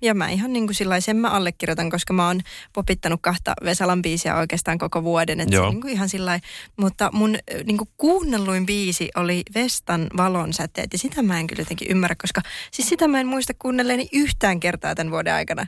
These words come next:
Speaker 1: Niin Spot-, musta tuntuu, että joku on joko hakkeroitunut mun Spotifyhin, tai sitten se on tapahtunut joku tämmönen tilastokämmi.
Speaker 2: Eli siis sä et löydä mitään syytä sille?
Speaker 1: En löydä. Tai siis nyt siis löydän sitten, kun sä selitit tätä mulle,
Speaker 2: Mm.
Speaker 1: että se on varmaan mulla jossain soittolistalla.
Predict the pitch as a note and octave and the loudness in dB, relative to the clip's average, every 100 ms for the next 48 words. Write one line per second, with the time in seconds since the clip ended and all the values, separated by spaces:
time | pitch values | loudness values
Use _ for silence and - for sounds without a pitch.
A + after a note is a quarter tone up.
0 | - G3 - - B3+ A#3+ A#3 - C#4 B3 | -4 -4 -4 -4 -4 -2 -2 2 4 4
1 | A3 - B3 C4+ A#3 G#3 G#3 G3+ G3 A3 | 2 2 0 0 0 0 0 -2 0 -2
2 | - G#3+ F3+ E3+ E3+ E3+ F3 F3 E3 - | 0 -2 -2 -4 -6 -6 -4 -4 -6 -4
3 | G#3 - - A#3 A3+ G#3+ F3+ F3+ F#3 - | -2 -2 0 0 0 -2 0 -2 -4 -8
4 | - A3 F3 F3+ F3+ - - F#3+ G3+ F#3+ | -8 -8 -8 -6 -6 -4 -2 -2 -2 -2
5 | G3 G3 G#3 - - - G3+ F#3 G3 G3+ | 0 0 -2 -6 -10 -6 0 0 0 -2
6 | G3+ - F#3+ F#3+ G3 G3+ - C#3 C#3 C#3 | -4 -2 0 2 0 -2 2 4 4 2
7 | C#3+ - C3+ D3+ D3 F3 - G2+ F2+ F#2 | 0 0 0 0 0 0 0 0 0 -2
8 | E2+ - C#4+ D4+ E4 E4+ F4 D#4 A3 - | 0 0 2 2 0 0 -2 -2 -4 -2
9 | G#3 G#3+ A3+ C4 - A#3+ A#3 - A#3+ B3 | -2 -2 -4 -6 -6 -6 -4 -2 2 2
10 | A3+ G#3+ - F#3+ F#3+ F#3 A3 G#3+ F#3+ - | 2 -2 -4 -4 -2 0 0 0 -2 -4
11 | E3 D#3+ E3 - F2+ F3 E3+ F#3 A3 G#3+ | -2 0 4 4 2 0 0 0 0 0
12 | G3 F#3+ F#3 F3 F3 G3 - G#3 G#3 - | 0 -2 -4 -4 -2 -2 -2 -4 -4 -2
13 | G#3 | -2